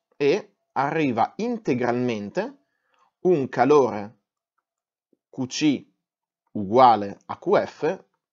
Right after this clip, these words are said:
verso la temperatura calda. Questa è una macchina proibita di Clausius, perché una macchina invece reale, ok, che va bene per Clausius, vorrebbe l'emissione di lavoro.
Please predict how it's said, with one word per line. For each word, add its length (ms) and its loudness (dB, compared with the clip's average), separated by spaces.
verso 300 -2
la 60 -2
temperatura 580 -8
calda. 320 -12
Questa 220 -6
è 40 -4
una 100 -4
macchina 420 -8
proibita 400 0
di 100 -2
Clausius, 600 -8
perché 480 -2
una 120 -8
macchina 360 -6
invece 500 -4
reale, 760 0
ok, 120 -18
che 300 -8
va 120 -10
bene 200 -8
per 140 -8
Clausius, 400 -6
vorrebbe 420 -2
l'emissione 540 -6
di 100 -12
lavoro. 500 -4